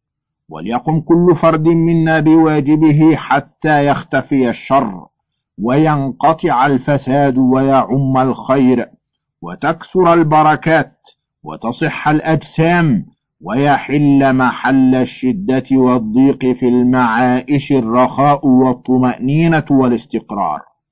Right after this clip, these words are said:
وبذلك يستقيم لنا ديننا ويتم وتصلح الأمة وينشأ شبابنا في مجتمع صالح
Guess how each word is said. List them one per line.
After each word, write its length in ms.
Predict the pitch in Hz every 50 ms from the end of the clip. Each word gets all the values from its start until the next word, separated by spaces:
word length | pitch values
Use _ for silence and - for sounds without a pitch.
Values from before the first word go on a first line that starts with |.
| _ _ _ _ _ _ _ _ _ -
وبذلك 580 | 147 135 156 156 160 185 180 190 190 180 -
يستقيم 840 | 196 196 190 180 175 - - - - - 175 180 185 180 185 180 175
لنا 560 | 180 180 175 175 170 175 175 175 170 170 165
ديننا 840 | 151 135 151 165 170 170 170 165 165 170 175 170 147 127 101 - - _ _ _ _ _ _ _ _ _ _ _ _ _ - 95
ويتم 840 | 113 127 131 143 151 156 156 147 143 - 160 170 175 170 165 165
وتصلح 1000 | 165 165 165 165 160 151 147 - 151 147 147 - - 139 139 156 165 160 160 - -
الأمة 840 | 175 165 151 147 - - - 151 147 143 139 143 147 151 160 160 170 185 185 175
وينشأ 800 | 156 139 131 127 131 147 165 165 - - 170 160 151 139 170 160
شبابنا 840 | 151 - - 151 147 143 151 151 143 139 135 156 175 170 170 165 160 147
في 260 | - - 160 156 156
مجتمع 960 | 151 156 156 147 135 139 135 - 151 147 147 147 143 139 135 147 147 143 135
صالح 720 | 127 - - 139 139 139 139 139 135 131 131 131 131 120